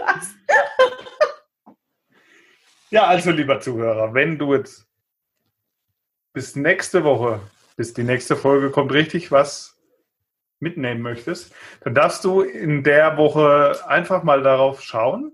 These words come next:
Speaker 2: was so deine Gedanken machen. In welchen Situationen, wie deine Gedanken funktionieren, welche Gedanken hochkommen.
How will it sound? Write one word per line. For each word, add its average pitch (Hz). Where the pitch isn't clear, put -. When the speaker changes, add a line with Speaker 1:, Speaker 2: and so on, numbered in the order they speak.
Speaker 2:
was 135
so 190
deine 156
Gedanken 123
machen. 110
In 120
welchen 196
Situationen, 147
wie 151
deine 156
Gedanken 123
funktionieren, 113
welche 135
Gedanken 113
hochkommen. 110